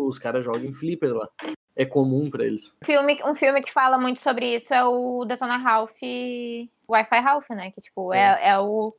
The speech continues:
Speaker 2: choque entre a cultu-,
Speaker 1: Sim.
Speaker 2: essa cultura
Speaker 1: E
Speaker 2: de fliperama
Speaker 1: lá
Speaker 2: com a
Speaker 1: tu
Speaker 2: internet.
Speaker 1: E lá tu joga ainda, tipo, tu quer jogar, às vezes os caras têm, tem fliperama de Street Fighter cinco, tem fliperama do último Tekken, os caras têm tudo, tipo, lançamento, tá ligado? É que aqui caiu em desuso, aqui,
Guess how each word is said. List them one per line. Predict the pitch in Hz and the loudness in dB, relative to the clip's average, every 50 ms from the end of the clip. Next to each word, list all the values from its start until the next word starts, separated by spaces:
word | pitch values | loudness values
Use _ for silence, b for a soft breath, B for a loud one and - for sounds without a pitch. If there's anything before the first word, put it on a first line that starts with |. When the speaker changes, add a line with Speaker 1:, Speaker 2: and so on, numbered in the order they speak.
| _ _ _ _ _ _ | _ _ _ _ _ _
Speaker 2:
choque | - - 226 208 220 240 - - 254 | -4 2 4 4 4 2 0 -4 -6
entre | 220 220 220 226 214 240 226 220 214 208 214 214 247 247 | -4 -4 -6 -8 -8 -6 -4 -4 -2 -4 -4 -6 -8 -10
a | - | -10
cultu-, | 202 - 226 220 - 214 | -6 -6 -6 -4 -2 -2
Speaker 1:
Sim. | 208 - | -2 0
Speaker 2:
essa | - 214 208 - 233 | 0 -2 0 0 -2
cultura | - 240 226 - - 220 208 220 | -2 -2 -2 0 0 0 0 0
Speaker 1:
E | |
Speaker 2:
de | 220 - | -2 -2
fliperama | - 240 202 240 226 202 208 214 | -4 -4 -2 0 0 2 2 2
Speaker 1:
lá | 220 | 0
Speaker 2:
com | 214 - 233 | 0 0 -2
a | 226 | 0
Speaker 1:
tu | 226 | 0
Speaker 2:
internet. | 381 381 240 240 262 254 233 233 453 - - - - _ _ _ _ _ _ - | 2 2 2 2 2 2 0 0 -2 -10 -18 -20 -20 _ _ _ _ _ _ 0
Speaker 1:
E | 165 151 | 2 4
lá | 147 139 139 | 4 4 2
tu | 135 - 160 147 | 2 -2 -4 0
joga | 151 180 240 320 330 254 | 2 2 2 2 2 2
ainda, | 254 247 233 254 254 233 - | 0 0 0 0 0 0 0
tipo, | - - - 156 | -2 -2 -4 -4
tu | 139 - | -4 0
quer | - 143 139 | 2 2 4
jogar, | 139 143 135 131 135 147 | 4 4 2 2 2 2
às | 147 143 | 0 0
vezes | 143 139 135 | -2 -4 -4
os | - | -2
caras | - 135 143 143 | 0 0 0 2
têm, | - 185 185 175 | 2 0 0 0
tem | - 139 | -2 -4
fliperama | 135 117 127 - 151 139 139 139 147 | -6 -6 -2 0 0 2 2 0 -2
de | 139 | -4
Street | - - 147 135 - | -4 -6 -6 -6 -4
Fighter | - 135 135 135 143 143 131 131 | -2 -2 0 2 2 2 2 2
cinco, | 131 - - - 147 151 156 156 139 143 131 | -4 -6 -4 -4 -2 -2 -2 -4 -4 -6 -6
tem | 135 135 123 110 | -6 -8 -12 -10
fliperama | - 127 110 - 135 127 127 127 135 135 | -12 -8 -4 -2 0 0 0 0 -2 -4
do | 135 131 | -4 -4
último | 127 127 131 - 135 131 127 | -4 -4 -4 -4 -4 -4 -4
Tekken, | 131 - 135 135 139 139 - 127 113 | 0 2 4 4 4 2 0 -6 -8
os | 110 - | -8 -10
caras | - 110 117 120 127 | -8 -6 -6 -6 -6
têm | - 147 156 160 | -4 -6 -6 -6
tudo, | - - 190 208 208 226 233 226 | -4 -2 -2 -2 0 0 -2 -2
tipo, | 208 - - - 139 | -4 -6 -2 2 2
lançamento, | 135 135 131 - 120 123 135 151 202 240 226 - 143 | 2 2 2 0 -2 0 0 2 0 0 -2 -4 -6
tá | - 143 123 | -6 -6 -4
ligado? | 113 110 107 104 - _ _ _ | -4 -4 -4 -6 -8 _ _ _
É | - 123 | -2 -2
que | 123 - 139 | 0 2 0
aqui | 131 131 - 131 131 147 180 | 0 0 -2 -4 -2 -2 -4
caiu | 190 - 214 226 269 320 | 0 2 4 4 4 4
em | 359 349 | 2 0
desuso, | 294 - 302 330 359 277 214 466 | -2 0 2 2 2 2 0 -2
aqui, | - - | -4 -6